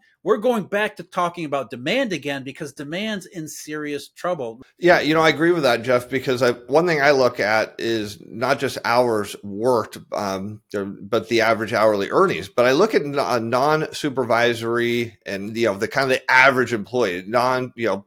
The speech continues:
Speaker 2: production, production non-supervisory role. And I like to look at total compensation. Multiply the two together because it really gives you a bigger picture. The government saying, "Look, wages are rising at four point two percent year on year."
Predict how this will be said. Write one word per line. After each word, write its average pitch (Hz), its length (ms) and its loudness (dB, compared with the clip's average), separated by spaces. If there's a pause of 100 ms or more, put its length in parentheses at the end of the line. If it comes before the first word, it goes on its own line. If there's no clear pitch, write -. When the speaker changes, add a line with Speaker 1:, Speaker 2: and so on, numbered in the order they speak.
Speaker 2:
production, 123 600 -2
production 131 380 0
non-supervisory 107 1120 -2 (260)
role. 95 360 -4 (180)
And 131 140 -2
I - 20 4
like 185 220 4
to 180 80 0
look 156 140 2
at 131 100 0
total 139 240 2
compensation. 120 720 -2 (220)
Multiply 160 500 2
the 139 100 -2
two 147 200 -2
together 113 580 0 (240)
because 156 180 4
it 156 100 4
really 208 240 6
gives 135 280 4
you 139 100 0
a 123 40 -2
bigger 110 300 0
picture. 127 520 -2 (180)
The 127 120 -2
government 151 320 6
saying, 135 180 2
"Look, 170 280 2
wages 165 300 2
are 160 80 0
rising 160 340 4
at 156 120 -2
four 160 240 2
point 160 260 0
two 160 140 2
percent 147 400 0 (240)
year 151 180 4
on 151 140 4
year." 165 220 -2